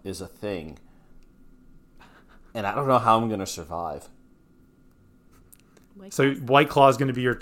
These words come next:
Speaker 3: your, your, your drink of choice.
Speaker 1: So probably, but I also have two, a case of Bud Light and a case of Miller Lite left over from the N C double A tournament, so I might go to finish those first. Vomit
Speaker 3: See how
Speaker 1: while
Speaker 3: far they
Speaker 1: doing
Speaker 3: take
Speaker 1: it.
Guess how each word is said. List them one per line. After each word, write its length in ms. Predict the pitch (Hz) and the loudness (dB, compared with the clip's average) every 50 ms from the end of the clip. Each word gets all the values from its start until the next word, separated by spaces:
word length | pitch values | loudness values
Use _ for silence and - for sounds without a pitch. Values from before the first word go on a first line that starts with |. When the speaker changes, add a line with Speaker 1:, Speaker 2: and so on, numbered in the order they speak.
| - - | -4 -2
Speaker 3:
your, 180 | 135 127 - - - | -2 -2 -2 -2 2
your, 200 | 135 135 131 127 139 | 4 4 4 4 2
your 220 | 139 127 123 120 | 0 0 0 0
drink 260 | 110 - 131 120 - | -2 -2 -4 -4 -6
of 80 | 110 - | -8 -8
choice. 400 | - 135 120 107 - - - - - - - - - - - | -4 -4 -4 -4 -6 -10 -16 -20 -20 -20 -20 -20 -20 -18 -10
Speaker 1:
So 680 | - - - - - - 180 170 160 160 160 156 151 | -6 -4 -2 -2 0 2 4 6 8 8 8 6 4
probably, 680 | 147 - - - 190 160 165 165 175 165 175 185 180 180 | 2 -2 -2 2 2 4 4 2 0 -2 0 0 0 2
but 180 | - - 156 | 4 4 6
I 140 | 139 135 139 | 6 8 8
also 300 | 143 151 147 - 165 139 | 6 6 4 2 0 -2
have 480 | 131 139 143 131 127 127 123 123 123 - - - - - - - - - | 0 2 4 6 6 6 6 4 2 -4 -16 -20 -20 -20 -20 -20 -20 -16
two, 220 | - - - 151 147 | -12 -8 -8 -4 -2
a 100 | 147 123 | -2 -2
case 340 | - - - 147 143 131 - 143 | -2 -2 -4 -4 -2 -2 -2 -4
of 100 | 113 - | -2 0
Bud 180 | 131 131 117 127 | 0 0 2 2
Light 180 | 131 127 123 | 2 0 0
and 80 | 95 104 | 0 -4
a 40 | 98 | -6
case 280 | - 120 120 113 - | -4 -4 -2 -2 -2
of 60 | 107 | -4
Miller 340 | 98 95 95 104 107 107 101 | -4 -4 -2 -2 0 0 0
Lite 340 | 95 90 87 87 87 - - | 0 -2 -4 -4 -6 -8 -4
left 300 | 107 110 110 107 - - | -2 0 0 0 0 0
over 240 | 110 107 101 110 104 | 0 0 0 -2 -6
from 160 | - 104 101 | -8 -8 -8
the 80 | 104 104 | -8 -6
N 80 | 104 | -6
C 140 | - 117 113 | -4 -2 -2
double 180 | 107 101 95 101 | -2 -2 -2 -4
A 80 | 98 | -8
tournament, 460 | 92 - 92 92 98 104 107 104 95 | -8 -8 -8 -8 -8 -6 -8 -8 -8
so 100 | - 104 | -8 -8
I 40 | 95 | -8
might 180 | 107 120 113 - - _ _ _ - 101 | -6 -6 -8 -8 -12 _ _ _ -18 -10
go 140 | - 110 98 | -8 -8 -8
to 60 | 92 | -8
finish 320 | - - 101 98 92 - | -10 -12 -10 -12 -10 -10
those 300 | - 92 95 95 95 - | -8 -8 -8 -8 -8 -10
first. 420 | - - - 87 95 107 - - - - _ _ _ _ _ _ _ _ _ _ _ _ _ _ _ _ _ _ _ _ _ _ _ _ _ - - | -12 -12 -10 -10 -10 -10 -12 -16 -18 -20 _ _ _ _ _ _ _ _ _ _ _ _ _ _ _ _ _ _ _ _ _ _ _ _ _ -20 -18
Vomit 580 | 92 92 90 87 85 101 92 85 87 104 95 - | -16 -16 -16 -10 -6 -4 -4 -4 -4 -6 -4 0
Speaker 3:
See 80 | - | 2
how 80 | 135 123 | 2 2
Speaker 1:
while 60 | 113 | 2
Speaker 3:
far 140 | - 135 123 | 2 0 0
they 80 | 120 | 0
Speaker 1:
doing 80 | 110 98 | 0 0
Speaker 3:
take 200 | 123 135 135 - | 0 -2 -2 -2
Speaker 1:
it. 160 | 113 104 - | -6 -10 -10